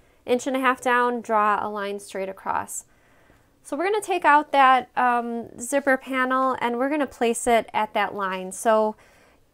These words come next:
first of all, the zipper's gotta go face down, so I'm gonna flip it zipper face down. And you want the long edge of the zipper panel to be at that line that you drew, and it needs to be centered.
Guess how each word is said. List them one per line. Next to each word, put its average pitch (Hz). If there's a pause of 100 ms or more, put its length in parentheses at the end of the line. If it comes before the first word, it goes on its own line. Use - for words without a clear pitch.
(360)
first 285
of 285
all, 285
the 247
zipper's 247
gotta 214
go 202
face -
down, 208
so 240
I'm 202
gonna 202
flip 214
it 233
zipper 226
face 233
down. 208 (1160)
And 233
you 247
want 262
the 285
long 233
edge 233
of 240
the 233
zipper 220
panel 254
to 247
be 220
at -
that 190 (260)
line 208
that 240
you 262
drew, 269
and 254
it -
needs 269
to 285
be 214
centered. 190